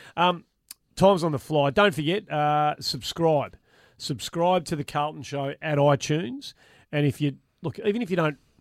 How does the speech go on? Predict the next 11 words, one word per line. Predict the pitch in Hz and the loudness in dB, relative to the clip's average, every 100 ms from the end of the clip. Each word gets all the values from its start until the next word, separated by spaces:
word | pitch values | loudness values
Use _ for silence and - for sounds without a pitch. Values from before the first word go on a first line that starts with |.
| _ _ _ | _ _ _
look, | 147 | -4
even | 180 214 | -4 -2
if | 170 | -2
you | 151 | 0
really | 139 113 | 0 -2
hate | - 135 | -2 -4
what | 151 | -4
you're | 156 | -6
listening | 139 113 139 131 | -6 -4 -4 -4
to, | - 107 180 - _ _ _ _ - | -6 -8 -8 -10 _ _ _ _ -8
um, | 135 131 127 147 | -2 -2 -2 -6